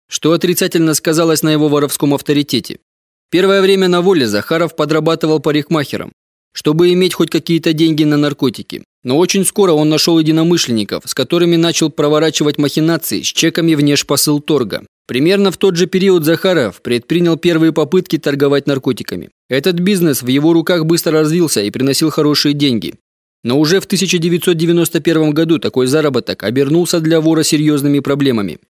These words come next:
Во время перестройки Захаров уже тесно общался с руководителями Пушкинской О П Г, члены которой решили заняться поставками кокаина из Колумбии. В этом и решил помочь Паша Цируль, на стороне которого был серьезный аргумент. Он имел связи с группировками из Южной Америки,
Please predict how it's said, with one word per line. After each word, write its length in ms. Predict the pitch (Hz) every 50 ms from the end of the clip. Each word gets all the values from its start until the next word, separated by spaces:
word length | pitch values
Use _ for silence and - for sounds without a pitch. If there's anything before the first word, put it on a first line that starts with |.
| _ _ _ _ _
Во 200 | - 107 113 123
время 260 | 139 165 185 202 202
перестройки 600 | 170 185 185 185 190 - - 190 208 202 - 196
Захаров 440 | 175 165 185 170 - 196 190 185 165
уже 200 | 175 165 175 170
тесно 360 | 165 - 190 175 - 180 170
общался 420 | 170 160 - - 190 185 165 - 151
с 80 | -
руководителями 680 | 139 139 - 143 135 143 151 156 170 - 175 170 165 165
Пушкинской 460 | 156 - 170 160 - - 156 - 170 160
О 80 | 156
П 140 | 147 - 160
Г, 260 | 156 151 135 101 - - _ _ _ _ _
члены 360 | - - 139 151 160 175 170
которой 500 | 175 185 180 - 202 185 135 101 - - _ _ -
решили 420 | 113 113 131 135 - 185 190 196
заняться 460 | 175 185 185 185 185 180 - - 175
поставками 580 | - 175 165 - - 175 165 - - 175 160 165
кокаина 500 | - - 165 151 - 165 160 156 156 156
из 140 | 156 143 -
Колумбии. 540 | - 165 156 151 143 123 107 98 87 - - _ _ _ _ _
В 140 | - 117 135
этом 300 | 180 196 - - 113 95 - -
и 80 | 127
решил 320 | 123 143 135 - 185 180 175
помочь 440 | - 185 175 185 190 175 - -
Паша 300 | - - 175 156 - 170
Цируль, 440 | 151 - - 170 139 113 101 - - _ _ _ _
на 120 | - 117 117
стороне 360 | - - 151 160 165 175 170
которого 400 | - 175 - 180 175 175 170 170
был 180 | 160 160 160
серьезный 460 | 151 - 160 156 160 160 156 147 156 151
аргумент. 480 | 147 151 151 151 139 117 98 - - - _ _
Он 200 | 110 120 139 156
имел 220 | 170 180 185 175
связи 340 | 160 - 180 190 190 165 156
с 60 | 143
группировками 640 | 135 139 143 139 - 156 170 170 156 - 165 160 160
из 140 | 160 156 147
Южной 360 | 151 165 160 147 147 156 156
Америки, 500 | 156 160 156 127 117 107 - - - -